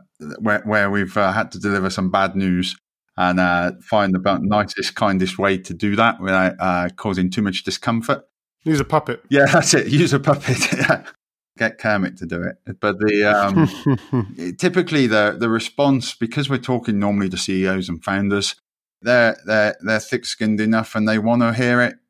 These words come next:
Speaker 1: because they, they under-, they often end up agreeing with it very quickly.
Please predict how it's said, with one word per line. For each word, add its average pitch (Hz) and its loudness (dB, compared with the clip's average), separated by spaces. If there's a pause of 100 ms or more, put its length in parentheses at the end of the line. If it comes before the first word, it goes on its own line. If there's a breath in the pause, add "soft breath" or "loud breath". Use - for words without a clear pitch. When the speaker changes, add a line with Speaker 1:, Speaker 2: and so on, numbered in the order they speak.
Speaker 1:
because 107 -12
they, 107 -2
they 110 2
under-, 110 2 (160)
they 123 2
often 131 0 (300 loud breath)
end 120 2
up 110 -4
agreeing 107 2
with 104 2
it 101 -2
very 104 0
quickly. 95 -4